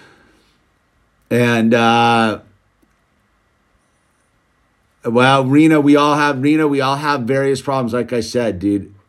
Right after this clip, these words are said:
Oreo cookies could be your problem, man. You know what I mean? It's, it's, look, uh, the problem is anything that's getting in the way between you and God. It could be bad relationships. A lot of people are addicted to,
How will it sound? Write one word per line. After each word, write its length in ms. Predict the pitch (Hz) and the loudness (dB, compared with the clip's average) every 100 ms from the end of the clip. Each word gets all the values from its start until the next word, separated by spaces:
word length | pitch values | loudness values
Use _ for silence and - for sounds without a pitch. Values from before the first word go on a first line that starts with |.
| _ _ - | _ _ -6
Oreo 380 | 107 120 127 120 | 0 4 4 2
cookies 400 | 123 104 113 95 | -2 0 -2 -2
could 220 | - 92 | -4 -4
be 100 | 101 | -2
your 160 | 98 92 | -2 -4
problem, 480 | 95 90 85 90 | -6 -6 -6 -8
man. 400 | 90 92 92 85 - | -6 -6 -6 -8 -8
You 140 | 101 | -4
know 120 | 101 | -2
what 80 | 107 | -2
I 40 | |
mean? 360 | 107 113 117 110 - - - _ | 0 0 0 -4 -14 -20 -20 _
It's, 240 | 117 120 185 | -2 0 2
it's, 260 | 156 156 | 0 0
look, 300 | 175 156 131 | 0 0 0
uh, 160 | 147 165 | -4 -2
the 180 | 143 165 | 0 0
problem 480 | 147 214 254 233 | 0 0 2 0
is 180 | 208 180 | 0 -2
anything 440 | 165 165 160 165 151 | 0 0 0 -2 -2
that's 160 | 143 | -2
getting 520 | - 147 143 135 127 131 | 0 0 2 0 -2 -2
in 240 | 127 123 | 0 2
the 60 | 120 | 2
way 220 | 120 120 | 2 2
between 420 | 113 113 117 113 | 0 -4 -2 0
you 200 | 110 107 | 0 0
and 100 | 95 | -2
God. 320 | 120 110 82 | 0 -2 -2
It 160 | 85 123 | -4 -2
could 180 | 165 127 | -2 0
be 120 | 135 | 0
bad 340 | 110 110 117 | 0 0 0
relationships. 920 | 98 95 107 113 107 87 85 80 - | -2 -2 -2 -2 -4 -6 -6 -8 -6
A 40 | 113 | -2
lot 160 | 143 | -2
of 80 | 190 | -2
people 260 | 165 160 127 | -2 0 2
are 80 | 127 | 2
addicted 520 | 98 117 113 127 110 | 0 -4 -4 -2 0
to, 280 | 107 95 | 0 -2